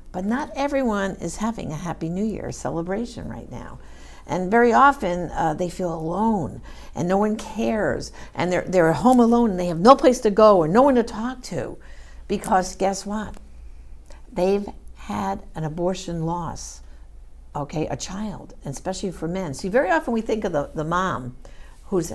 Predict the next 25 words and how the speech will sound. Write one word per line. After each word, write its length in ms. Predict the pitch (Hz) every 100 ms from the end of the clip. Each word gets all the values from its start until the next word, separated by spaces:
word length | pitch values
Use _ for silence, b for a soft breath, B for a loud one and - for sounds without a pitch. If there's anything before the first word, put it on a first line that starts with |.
| - -
had 260 | 196 185
that 140 | 170 156
abortion 500 | 147 165 156 135 127
and 140 | 135
her 180 | 165 196
feelings, 460 | - 131 127 123
but 140 | - 175
today 260 | 180 208 254
we're 160 | 196
gonna 240 | 202 202 190
talk 240 | 190 190
about 300 | 156 151 151 -
the 120 | 156
dads, 640 | 139 139 160 147 - - - b b
'cause 140 | - 190
very 180 | 262 427
often 340 | 440 453 196
they 120 | 226 -
get 240 | 277 -
pushed 280 | - 240 247
out 160 | 226
of 40 | 214
the 120 | 208
equation, 520 | 196 262 359 - -
like, 240 | 147 170